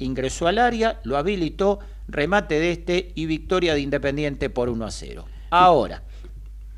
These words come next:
dejando de lado esto y metiéndonos en un equipo imaginario,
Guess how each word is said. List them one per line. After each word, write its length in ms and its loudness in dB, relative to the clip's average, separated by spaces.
dejando 520 4
de 80 6
lado 260 8
esto 240 0
y 60 0
metiéndonos 920 0
en 140 0
un 100 -2
equipo 420 -2
imaginario, 840 -2